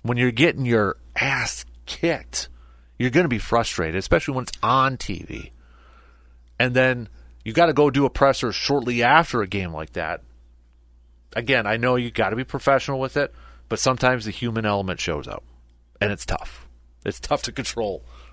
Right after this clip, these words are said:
uh, emotions like that, too. So, all right, uh, 'cause we're, I wanna touch on everything here a little bit. Let's go to baseball here.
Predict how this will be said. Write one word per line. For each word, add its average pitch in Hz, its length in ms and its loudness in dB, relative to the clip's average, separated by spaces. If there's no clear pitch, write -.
uh, 92 200 -4
emotions 85 460 -10
like 65 180 -16
that, - 200 -14
too. 85 220 -12
So, 64 280 -12
all 170 120 8
right, 160 160 4
uh, 151 500 10
'cause 143 240 -2
we're, 143 200 0
I 135 60 4
wanna 143 240 2
touch 139 260 -2
on 131 120 2
everything 123 380 -4
here 117 140 -2
a 113 80 0
little 113 160 -2
bit. 110 240 -2
Let's 110 120 -6
go 139 100 0
to 104 80 -2
baseball 107 360 0
here. 98 200 -4